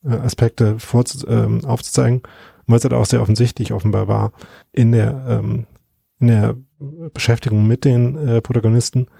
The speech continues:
dass eben so ein verkürztes Bild auch nicht adäquat ist. Und wie gesagt, das, ähm, Ergebnis der ins-, institutionellen Rezeption, wenn man so will, ähm, ist eben, dass es, ähm, keine wirklichen öffentlichen Aufführungen gibt und dass nur die auch in dem O-Ton schon angesprochenen zwei Kopien des Films gemacht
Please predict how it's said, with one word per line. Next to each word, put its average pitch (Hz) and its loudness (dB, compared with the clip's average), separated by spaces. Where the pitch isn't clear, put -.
dass 123 2
eben 110 4
so 110 2
ein 110 4
verkürztes - -2
Bild 113 0
auch 113 -4
nicht 110 0
adäquat 104 -2
ist. 110 -12
Und 123 2
wie 117 4
gesagt, 117 2
das, - -4
ähm, 104 -2
Ergebnis 123 0
der 113 2
ins-, 113 0
institutionellen 117 0
Rezeption, 117 0
wenn 110 2
man 110 2
so 107 -6
will, 110 0
ähm, 107 0
ist 110 -6
eben, 107 2
dass 101 0
es, - -4
ähm, 104 0
keine 104 2
wirklichen 120 -2
öffentlichen 117 0
Aufführungen 110 0
gibt - -6
und 110 2
dass 104 0
nur 104 2
die 110 -4
auch 107 0
in 113 2
dem 104 0
O-Ton 110 -2
schon - -6
angesprochenen 107 0
zwei 110 0
Kopien 143 2
des 131 0
Films 123 0
gemacht 117 2